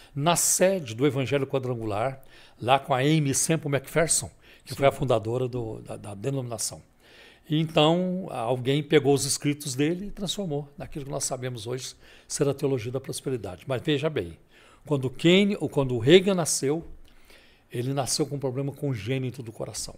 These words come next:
Speaker 1: E os médicos disseram para os pais dele, "Essa criança não vai viver."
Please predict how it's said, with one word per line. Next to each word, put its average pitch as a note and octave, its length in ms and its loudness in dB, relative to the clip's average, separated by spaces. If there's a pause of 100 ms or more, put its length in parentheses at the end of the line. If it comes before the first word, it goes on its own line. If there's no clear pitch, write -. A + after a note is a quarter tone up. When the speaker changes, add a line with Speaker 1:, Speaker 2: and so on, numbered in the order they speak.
(1160)
Speaker 1:
E C#3+ 60 0
os A2+ 140 0
médicos D3 440 4
disseram C#3+ 580 -2
para C#3 160 -4
os C3 140 -6
pais C3 260 -4
dele, G2 280 -10 (340)
"Essa C3 220 0
criança C3+ 460 -2
não C3 140 -4
vai A2+ 140 -6
viver." A#2+ 400 -14